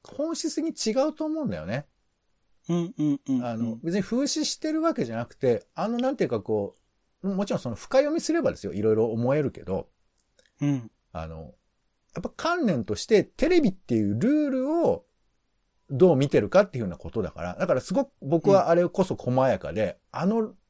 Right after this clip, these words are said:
Speaker 2: うんうん。
Speaker 1: トーンを拾って笑いにするんだっていうのがめちゃくちゃ面白いと思うけど。
Speaker 2: 脱力タイムズは。うん。
Speaker 1: そうそうそう。ただ、その、
Speaker 2: うんうん。
Speaker 1: それは、なんていうか、テレビの手法の中で、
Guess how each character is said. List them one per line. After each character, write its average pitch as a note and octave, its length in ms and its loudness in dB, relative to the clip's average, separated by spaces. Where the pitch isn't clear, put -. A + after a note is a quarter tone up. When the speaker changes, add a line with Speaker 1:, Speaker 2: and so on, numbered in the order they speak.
Speaker 2:
う C#3+ 40 -2
ん - 20 0
う - 0 -
ん。 A2+ 240 -6
Speaker 1:
ト A3+ 80 2
ー B3+ 40 8
ン G3 340 2
を G3 240 4
拾 F3+ 280 2
っ F#3+ 40 -2
て G#3+ 420 0
笑 B2+ 360 4
い - 20 -2
に E3 80 -2
す - 180 -4
る G3 100 -2
ん F#3 40 -2
だ A3 100 2
っ A#3+ 100 -4
て - 140 -6
い G3+ 60 2
う G3 40 0
の F#3 120 2
が C#3 120 0
め G#2 180 0
ち - 100 -2
ゃ F3 60 4
く - 160 -2
ち - 100 -2
ゃ - 40 0
面 D3+ 200 -2
白 D#3+ 140 2
い B2+ 40 4
と - 80 -14
思 G2+ 180 -8
う F2+ 60 -6
け - 100 -12
ど。 D3 240 2
Speaker 2:
脱 D#3 160 0
力 C3 140 -2
タ D3+ 80 2
イ C3 40 -2
ム G#2 100 -4
ズ F2+ 120 -14
は。 E2 200 -14
う - 120 -12
ん。 G#2+ 40 -6
Speaker 1:
そ B2 100 6
う G2 40 2
そ F#2 120 -8
う E2 40 -8
そ - 140 -12
う。 - 80 -14
た A3+ 140 -2
だ、 C3 260 6
そ A#2 140 -6
の、 A2 120 -4
Speaker 2:
う A2 140 -6
ん A2 80 -6
う - 20 -8
ん。 - 40 -12
Speaker 1:
そ - 160 -6
れ C3+ 80 2
は、 E3+ 280 4
な F#3 120 0
ん D3 40 -2
て - 80 -6
い - 20 -10
う - 20 -10
か、 D#2 100 -8
テ - 180 -2
レ C4 140 0
ビ A#3 120 0
の B3 120 2
手 - 160 -2
法 F#3 380 -2
の F#3 100 -2
中 F#3 280 -2
で、 D3+ 320 2